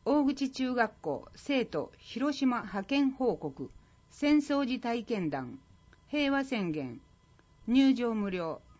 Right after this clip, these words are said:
犬の有料使用者表彰、役場環境課、電話九五一一一一、内線一六三。美北狂犬病予防推進協議会では、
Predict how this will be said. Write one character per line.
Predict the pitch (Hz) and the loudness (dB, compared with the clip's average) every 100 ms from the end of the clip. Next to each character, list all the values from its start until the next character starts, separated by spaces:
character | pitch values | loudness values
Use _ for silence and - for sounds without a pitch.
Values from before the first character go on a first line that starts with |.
| - - - - - - - - - - - - _ _ | -20 -20 -20 -20 -20 -20 -20 -20 -20 -20 -20 -20 _ _
犬 | 220 254 285 | 0 4 4
の | 220 147 - | 4 0 -4
有 | 240 277 | -2 0
料 | 277 269 | 0 -2
使 | 269 247 | -2 -2
用 | 277 277 | 0 0
者 | 202 | -4
表 | 160 180 175 | -6 -6 -6
彰、 | 175 170 160 135 - - - - - | -6 -6 -8 -8 -12 -20 -20 -20 -14
役 | - 208 262 | -8 -6 -2
場 | 247 240 | -2 -2
環 | 240 240 | -4 -4
境 | 233 226 202 | -4 -4 -4
課、 | 190 165 - - - _ _ _ 185 | -6 -8 -12 -20 -20 _ _ _ -4
電 | 208 202 | -2 0
話 | 196 185 - - - | -2 -6 -10 -20 -20
九 | - 277 269 | -4 0 0
五 | 233 196 - | 0 -2 -4
一 | 190 285 285 | -6 -2 -2
一 | 269 180 156 | -2 -8 -8
一 | - 180 | -8 -10
一、 | 160 - 135 - _ _ _ - - _ - | -10 -10 -12 -12 _ _ _ -20 -20 _ -6
内 | 214 233 | -4 -4
線 | 208 214 202 - | -2 -4 -4 -8
一 | 196 262 | -6 -2
六 | 247 233 | -2 -4
三。 | - 156 107 - - - _ - - - - _ - - | -8 -10 -10 -14 -20 -20 _ -20 -20 -20 -20 _ -20 -16
美 | 180 240 | -6 -2
北 | 285 254 202 | -2 -4 -6
狂 | - 294 277 | -4 -2 -2
犬 | 269 262 | 0 2
病 | 233 226 220 | 2 -2 -2
予 | - 190 | -4 -4
防 | 226 285 | -2 -4
推 | 226 - 294 | -4 -2 -2
進 | 269 285 269 | 0 0 0
協 | 269 269 | 0 -2
議 | 240 | -4
会 | 247 175 151 | -4 -6 -4
で | 151 | -6
は、 | 135 | -6